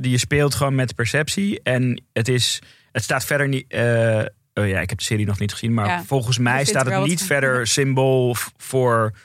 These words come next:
Speaker 1: de narrative van die serie. Het is niet, zeg maar, hoe je normaal een trailer zou maken of zo.
Speaker 2: Nee.
Speaker 1: Het is een heel geïsoleerd fragment.
Speaker 2: Ja.
Speaker 1: Waarvan men weet dat het gewoon goed gaat werken op socials. Ik denk dat dat gewoon geschreven is.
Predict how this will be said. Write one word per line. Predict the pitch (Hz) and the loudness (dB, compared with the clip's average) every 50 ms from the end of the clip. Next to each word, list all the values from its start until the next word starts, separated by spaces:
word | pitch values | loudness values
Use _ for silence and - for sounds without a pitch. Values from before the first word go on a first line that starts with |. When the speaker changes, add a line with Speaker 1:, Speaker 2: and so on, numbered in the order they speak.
| _ _ _ _ | _ _ _ _
Speaker 1:
de | - 120 | -4 -2
narrative | 127 127 127 127 127 123 120 107 123 117 104 | 0 0 2 2 2 0 0 -2 -4 -4 -4
van | - 117 113 | -2 -2 0
die | 110 107 101 | 0 -2 -2
serie. | - 104 104 113 123 143 | -2 -2 -2 0 -2 -2
Het | 139 139 | -2 -2
is | 131 | -2
niet, | 127 135 135 127 | -2 0 0 0
zeg | - 117 101 | -2 -4 -4
maar, | 104 107 110 104 104 - _ _ _ _ _ | -4 -4 -4 -4 -6 -10 _ _ _ _ _
hoe | - 104 120 123 | -4 -2 0 0
je | 120 113 | 2 2
normaal | 117 117 113 113 107 107 107 107 | 0 0 0 0 0 0 0 0
een | 113 107 | -2 -2
trailer | - 113 110 110 113 120 120 | -2 -2 0 0 0 0 0
zou | 117 131 123 123 | 2 0 0 2
maken | 123 123 131 131 - - | 2 2 2 2 0 -2
of | - 113 | -2 -2
zo. | - 135 147 | 0 0 0
Speaker 2:
Nee. | 185 180 165 165 165 - - _ _ _ _ _ _ _ | 0 0 -2 -2 -4 -8 -12 _ _ _ _ _ _ _
Speaker 1:
Het | - 117 - | -14 -8 -4
is | 117 113 | -2 -2
een | 123 | 0
heel | 123 127 131 131 | 2 2 0 0
geïsoleerd | 135 147 - 131 113 127 120 120 123 127 127 - | -2 -2 -4 -2 -2 -2 0 0 0 0 -2 -4
fragment. | - - 120 107 - 113 110 117 143 214 226 - - _ - - | -4 -4 -4 -4 -2 -2 -2 -2 -2 -2 -4 -6 -8 _ -12 -6
Speaker 2:
Ja. | 208 190 185 180 175 170 _ _ _ _ _ _ | -4 -2 -2 -2 -2 -6 _ _ _ _ _ _
Speaker 1:
Waarvan | - 117 123 123 - - 131 131 131 127 - | -2 -2 0 0 0 0 2 2 2 0 0
men | - 120 127 127 127 131 127 | 0 2 2 2 2 2 2
weet | 117 117 120 123 123 110 104 | 2 2 2 2 0 0 0
dat | 110 120 107 | 2 2 2
het | 117 107 - | 2 0 0
gewoon | - 117 110 110 110 107 101 - | 0 0 0 2 0 0 -2 -4
goed | - - - 127 120 - | -4 -2 0 0 0 0
gaat | - 107 107 104 | 0 -2 0 0
werken | 104 110 107 107 101 - - | 0 0 0 0 -2 -2 -4
op | - - | -4 -2
socials. | - 110 113 123 123 - 180 202 208 - - _ _ _ | 0 2 2 2 0 0 -2 -2 -4 -8 -12 _ _ _
Ik | - 120 117 | -4 -2 0
denk | 104 107 104 101 | 0 2 2 2
dat | 98 90 | 0 0
dat | 104 98 92 | 0 0 0
gewoon | 98 104 95 95 95 98 95 92 90 | 0 0 0 0 0 0 0 -2 -4
geschreven | - - 92 - - 95 101 107 104 - 82 | -4 -4 -4 -2 -2 -2 -2 -2 -2 -6 -8
is. | 80 - - | -10 -12 -16